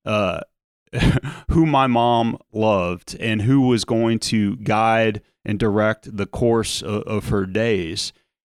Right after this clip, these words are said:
And that, that should be the same uh, for all of us. That should not be, you know, some unique disposition of,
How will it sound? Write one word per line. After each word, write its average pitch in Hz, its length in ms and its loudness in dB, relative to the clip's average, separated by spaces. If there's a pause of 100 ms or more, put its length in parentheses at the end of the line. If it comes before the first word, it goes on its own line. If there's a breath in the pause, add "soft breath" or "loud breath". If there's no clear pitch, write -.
(140)
And 123 180 2
that, 160 220 0
that 165 140 0
should 175 180 -2
be 170 140 2
the 139 100 -2
same 147 580 -2 (220)
uh, 117 200 0
for 123 220 -2
all 127 240 2
of 104 100 -2
us. 92 200 -6
That 120 140 0
should 131 200 0
not 131 280 -2
be, 123 440 2
you 113 200 -2
know, 107 320 2
some 120 300 0
unique 117 440 2
disposition 110 840 0
of, 98 400 -4